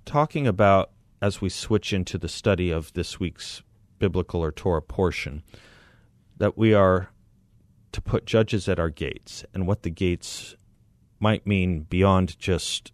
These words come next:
physical barriers that we think of when we think of borders and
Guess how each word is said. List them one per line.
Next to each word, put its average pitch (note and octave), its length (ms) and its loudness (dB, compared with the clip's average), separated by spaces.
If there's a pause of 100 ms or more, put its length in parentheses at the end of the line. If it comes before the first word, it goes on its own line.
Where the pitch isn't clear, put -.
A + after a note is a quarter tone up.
(120)
physical - 460 -2
barriers D#2 560 -2
that - 160 -8
we F2+ 80 -6
think E2 320 -8
of D2 140 -4
when D2 120 -6
we D2 80 -6
think D2+ 280 -10
of - 240 -10
borders B1+ 580 -8
and - 180 -18